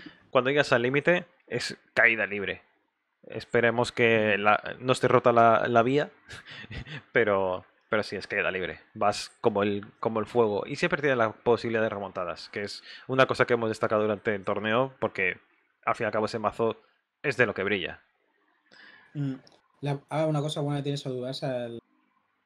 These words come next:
Speaker 2: remontar siempre, ¿no? Una cosa natural que
Speaker 1: Mm.
Speaker 2: tenemos. Los juegos no tienen eso. Está bien.
Speaker 1: Una cosa que destacaría yo de Shadowverse en el tema de mecánicas básicas de concepción del juego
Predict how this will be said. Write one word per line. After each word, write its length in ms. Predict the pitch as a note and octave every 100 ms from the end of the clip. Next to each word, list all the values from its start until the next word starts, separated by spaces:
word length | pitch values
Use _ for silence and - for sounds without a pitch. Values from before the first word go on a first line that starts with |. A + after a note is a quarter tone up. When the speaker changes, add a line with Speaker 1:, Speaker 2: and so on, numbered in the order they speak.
| _ _ _ _ _ _ _ _ _ _ _ _ _ _ _ _ _ _ _ _ _ _ _ -
Speaker 2:
remontar 560 | C3+ B2+ B2+ A#2 A#2+
siempre, 440 | A2 - B2 A#2+ G#2+
¿no? 140 | D3 -
Una 220 | A#2 A2+
cosa 260 | A2+ A#2+ A2
natural 320 | G#2+ A2 A#2
que 60 | F#2+
Speaker 1:
Mm. 20 |
Speaker 2:
tenemos. 300 | G#2+ A2 G#2+ _ _ _ _ _
Los 80 | -
juegos 160 | A#2+ A#2+
no 40 |
tienen 240 | A2+ G#2
eso. 180 | A2+ - _ _ _ _ _ _ _ _ _ _ _ - - - -
Está 140 | -
bien. 240 | G2+ G2 G2+ - - -
Speaker 1:
Una 180 | F3+ A3+
cosa 180 | A3+
que 60 | D#3+
destacaría 400 | D3 C#3 A#2 B2
yo 100 | B2
de 100 | B2
Shadowverse 560 | A#2 A2+ A2 A#2 B2+ B2
en 60 | G#2+
el 40 |
tema 200 | A#2 A#2
de 60 | A2+
mecánicas 640 | G#2+ A2 A#2 A2 G#2+ G2
básicas 560 | B2 B2 D#3+ F3 C3+ B2+
de 140 | A2
concepción 720 | - - B2 A#2 A2 - A#2+
del 120 | A#2
juego 380 | G#2 A2 A#2 D3